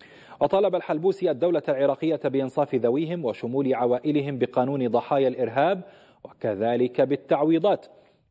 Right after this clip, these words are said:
وتوجه اتهامات لميليشيات عدة بالوقوف وراء تغييب هؤلاء، أبرزها كتائب حزب الله وعصائب أهل الحق وبدر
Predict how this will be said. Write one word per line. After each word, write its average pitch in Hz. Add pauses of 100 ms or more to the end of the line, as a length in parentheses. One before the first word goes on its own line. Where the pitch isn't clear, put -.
(120)
وتوجه 160
اتهامات 131
لميليشيات 156
عدة 139
بالوقوف 120
وراء 123
تغييب 117
هؤلاء، 113 (400)
أبرزها 113
كتائب 117
حزب 107
الله 143 (320)
وعصائب 107
أهل 117
الحق 175 (160)
وبدر 127